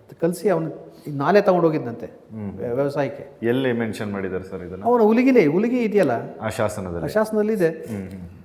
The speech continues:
Speaker 1: ಹುಲಿಗಿ ಸೋಮೇಶ್ವರ ದೇವಸ್ಥಾನದಲ್ಲಿ ಇರೋ ಶಾಸನದಲ್ಲಿ ಇದೆ, ಅದನ್ನ ಹೇಳ್ಕೊಳ್ತೇನೆ ಅವನು.
Speaker 2: ಹ್ಮ್.
Speaker 1: ಅದೇ ಯಾರೋ ಭಟ್ಟೋಪಾಧ್ಯಾಯ ಅನ್ನೋನು ಒಬ್ಬ ಅಲ್ಲಿ ಆ ಒಂದು ಇದನ್ನ ಡ್ಯಾಮನ್ನು ಕಟ್ಟಿಸ್ತಾ ಅಂತ ಹೇಳ್ತಾನೆ. So ಹೀಗಾಗಿ ಆ ಬ್ರಾಹ್ಮಣರಲ್ಲಿ ಇಂಜಿನಿಯರ್ಸ್ ಬರ್ತಾರೆ, ಇಲ್ಲಿ ಬೇರೆ ಬೇರೆಯವ್ರು ಬರ್ತಾರೆ.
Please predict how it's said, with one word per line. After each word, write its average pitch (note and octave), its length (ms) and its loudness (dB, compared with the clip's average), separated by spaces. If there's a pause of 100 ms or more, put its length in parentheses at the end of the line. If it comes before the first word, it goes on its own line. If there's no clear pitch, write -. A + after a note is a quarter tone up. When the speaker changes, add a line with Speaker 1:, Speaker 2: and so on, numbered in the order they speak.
(140)
Speaker 1:
ಹುಲಿಗಿ G3 240 2
ಸೋಮೇಶ್ವರ F#3+ 420 0
ದೇವಸ್ಥಾನದಲ್ಲಿ D#3+ 480 0
ಇರೋ D3+ 100 0
ಶಾಸನದಲ್ಲಿ D#3+ 480 -4
ಇದೆ, F#3 120 0
ಅದನ್ನ C#3+ 180 0
ಹೇಳ್ಕೊಳ್ತೇನೆ D#3+ 440 0
ಅವನು. A2 180 -10
Speaker 2:
ಹ್ಮ್. - 760 -16 (1000)
Speaker 1:
ಅದೇ D#3 120 0
ಯಾರೋ D#3+ 200 4
ಭಟ್ಟೋಪಾಧ್ಯಾಯ D3 680 4
ಅನ್ನೋನು B2+ 300 -2
ಒಬ್ಬ B2 160 -4
ಅಲ್ಲಿ A#2+ 680 -2
ಆ A2+ 200 -2
ಒಂದು B2 240 -6
ಇದನ್ನ B2+ 200 -6
ಡ್ಯಾಮನ್ನು B2 380 -4
ಕಟ್ಟಿಸ್ತಾ C#3 300 -8
ಅಂತ C3+ 140 -8
ಹೇಳ್ತಾನೆ. G#2 420 -10 (880)
So F3 120 2
ಹೀಗಾಗಿ D#3+ 440 2
ಆ C3+ 200 0
ಬ್ರಾಹ್ಮಣರಲ್ಲಿ D3 760 -2
ಇಂಜಿನಿಯರ್ಸ್ D3+ 720 -6
ಬರ್ತಾರೆ, A2 420 -4
ಇಲ್ಲಿ C3 140 -10
ಬೇರೆ D3 160 -4
ಬೇರೆಯವ್ರು D#3 320 -2
ಬರ್ತಾರೆ. A2 420 -10